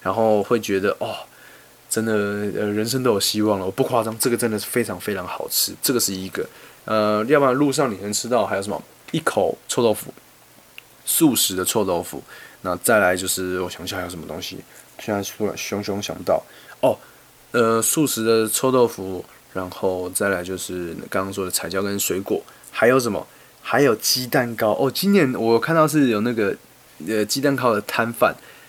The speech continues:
然后就这样千里迢迢开着他的那个餐车，然后来服务大众。我觉得这个也是非常棒的。还有另外一个，哦，这个一定要讲，就是在过西螺大桥。前天，呃，昨天早上，对，昨天早上过西螺大桥的时候，我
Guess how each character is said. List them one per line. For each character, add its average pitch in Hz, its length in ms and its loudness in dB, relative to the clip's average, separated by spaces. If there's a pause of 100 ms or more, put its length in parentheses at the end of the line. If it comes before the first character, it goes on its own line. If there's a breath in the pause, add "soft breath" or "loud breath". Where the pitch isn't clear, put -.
然 104 100 -2
后 - 20 0
就 110 80 0
这 104 80 0
样 104 160 2
千 123 160 2
里 107 80 0
迢 101 160 -2
迢 95 160 2
开 113 160 0
着 101 140 0
他 101 80 2
的 95 60 4
那 95 100 -4
个 95 80 -2
餐 95 260 -2
车， 95 320 0
然 90 80 -4
后 90 100 0
来 90 120 2
服 113 340 -2
务 123 60 0
大 107 180 4
众。 95 240 0 (300 loud breath)
我 117 80 -6
觉 135 80 0
得 151 60 4
这 180 80 4
个 151 80 6
也 113 40 4
是 117 200 0
非 117 100 2
常 92 160 0
棒 82 240 -2
的。 - 100 -6 (280 loud breath)
还 113 100 2
有 120 60 6
另 117 160 2
外 113 120 6
一 107 40 -2
个， 104 140 2
哦， 101 220 -6
这 - 80 -2
个 104 80 0
一 95 60 0
定 101 100 -4
要 95 80 0
讲， - 220 -4
就 - 140 -6
是 117 80 0
在 117 100 2
过 117 240 0
西 113 300 -2
螺 95 120 2
大 92 220 4
桥。 - 260 -4 (360 loud breath)
前 104 180 -2
天， 120 340 -2 (220)
呃， 104 640 -8
昨 117 320 0
天 147 560 2
早 78 300 0
上， - 240 2 (360 loud breath)
对， 104 120 2 (360 loud breath)
昨 107 100 0
天 120 80 0
早 107 160 2
上 113 180 -4
过 113 160 0
西 - 140 -2
螺 101 140 -2
大 104 160 4
桥 95 160 -2
的 92 60 -4
时 101 100 -2
候， 92 60 -2
我 82 120 -8